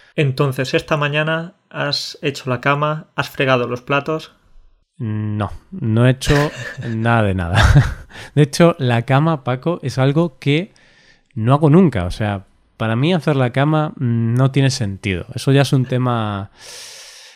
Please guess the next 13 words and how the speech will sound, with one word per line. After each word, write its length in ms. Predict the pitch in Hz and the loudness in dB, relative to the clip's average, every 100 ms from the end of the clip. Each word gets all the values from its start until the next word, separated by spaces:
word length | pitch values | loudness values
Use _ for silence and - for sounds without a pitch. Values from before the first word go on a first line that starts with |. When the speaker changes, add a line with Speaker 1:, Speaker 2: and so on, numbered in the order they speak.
| _ _ | _ _
Speaker 2:
no 240 | 120 127 131 | -4 -2 0
sé, 140 | 131 | -2
es 120 | 107 | 0
una 80 | 147 | 0
decisión 400 | 143 135 147 135 | 0 0 0 0
personal 580 | 131 110 98 98 127 143 | 0 -4 -4 0 0 0
quizá, 540 | 107 90 110 147 151 | -4 -4 -2 -2 -2
o 160 | 104 110 | -2 0
es 140 | 113 | 0
una 420 | 135 131 107 101 - - _ _ | 2 0 0 -6 -10 -18 _ _
filosofía 580 | - 113 107 117 127 123 | -8 -6 -4 -6 -2 0
de 80 | 104 | 0
vida, 380 | 120 151 165 | 0 0 -2